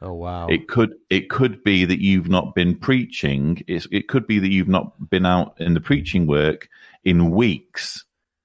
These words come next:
Speaker 2: in which case, uh, what were his exact words? Um, "You're gonna lose your life." So
Speaker 1: Wow.
Speaker 2: that is the level. I mean, there's no shame to it at all. It's,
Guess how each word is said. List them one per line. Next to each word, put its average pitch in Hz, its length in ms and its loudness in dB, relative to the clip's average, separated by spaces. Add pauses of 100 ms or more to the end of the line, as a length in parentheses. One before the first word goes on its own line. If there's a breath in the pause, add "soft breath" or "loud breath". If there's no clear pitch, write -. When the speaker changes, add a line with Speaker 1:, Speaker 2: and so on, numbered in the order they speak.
(200)
Speaker 2:
in 87 200 4
which - 300 -2
case, - 680 -4 (440)
uh, 80 300 4
what 95 160 0
were 98 120 2
his 90 200 0
exact 85 500 -4
words? 73 680 -2 (400 soft breath)
Um, 78 520 4
"You're 90 120 2
gonna 92 220 2
lose 82 280 2
your 82 120 2
life." 67 480 -4 (760)
So 104 400 4
Speaker 1:
Wow. 101 460 -2 (440)
Speaker 2:
that 135 240 2
is 123 200 0
the 117 140 2
level. 107 680 2 (160)
I 87 80 2
mean, 123 200 2
there's 127 160 0
no 151 260 2
shame 147 440 0
to 82 180 -4
it 73 160 -8
at - 180 -18
all. 95 280 0
It's, - 420 -4